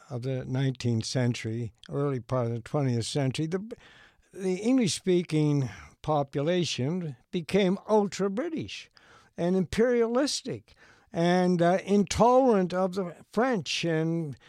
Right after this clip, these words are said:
considering that they're traitors if they didn't support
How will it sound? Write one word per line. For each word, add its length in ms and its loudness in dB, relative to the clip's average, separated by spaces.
considering 680 2
that 300 2
they're 220 4
traitors 680 2
if 140 -4
they 160 -4
didn't 440 -4
support 600 -2